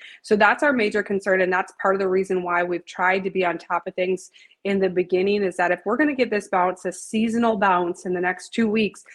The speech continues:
let's be aggressive before we kind of peter out and, and hopefully not see that carry decay. But if we start to see that, let's utilize this front month kind of run that we're seeing right now. So we're hoping it gets back up to that seven eighty-seven level for, uh, Minneapolis wheat.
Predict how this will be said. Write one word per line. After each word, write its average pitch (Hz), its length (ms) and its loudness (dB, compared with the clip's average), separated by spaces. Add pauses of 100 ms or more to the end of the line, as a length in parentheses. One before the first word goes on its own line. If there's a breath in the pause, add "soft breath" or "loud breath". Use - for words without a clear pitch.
(260 loud breath)
let's 247 240 0
be 339 140 6
aggressive 190 640 0
before 190 640 2
we 185 120 -4
kind 190 220 -4
of 170 120 -6
peter 196 400 -2
out 185 240 0
and, 190 260 -6 (400 soft breath)
and 190 140 -2
hopefully 233 500 -2
not 180 240 -4
see 185 140 -6
that 175 220 -4
carry 165 260 -4
decay. 170 300 -6
But 180 160 0
if 185 120 -4
we 220 100 0
start 277 340 0
to 226 100 0
see 196 260 -2
that, 165 300 2 (380 loud breath)
let's 220 200 2
utilize 208 440 2
this 185 220 -4 (100)
front 185 280 2
month 185 280 0 (360)
kind 185 200 -2
of 170 120 -6
run 185 380 2
that 170 160 -4
we're 170 140 0
seeing 170 400 -2
right 165 240 -4
now. 160 180 -6
So 190 260 2 (280 loud breath)
we're 220 100 0
hoping 240 320 2
it 202 60 0
gets 208 240 -2
back 196 260 0
up 190 160 2
to 208 120 -6
that 170 220 0
seven 190 300 -2
eighty-seven 180 500 -2
level 185 400 2
for, 202 520 2
uh, 196 180 2
Minneapolis 208 680 -4
wheat. 254 280 -4